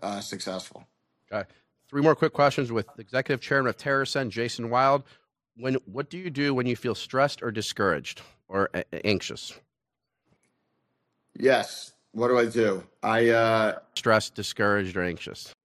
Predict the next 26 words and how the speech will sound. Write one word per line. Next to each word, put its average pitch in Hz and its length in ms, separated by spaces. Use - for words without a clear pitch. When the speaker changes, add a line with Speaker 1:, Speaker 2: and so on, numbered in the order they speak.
Speaker 1:
No, 135 280
I 120 120
do. 113 260
I, 110 240
I 120 140
try 127 180
to, 120 220
I, 123 180
I 139 220
try, 139 240
like, 113 160
I 135 100
take 160 220
on 143 100
a 131 60
lot 131 180
of 120 60
stuff, 117 520
and 120 160
usually 135 380
I, 113 220
I 120 120
don't 127 240
get 117 180
anxious, 117 600
whereas 107 720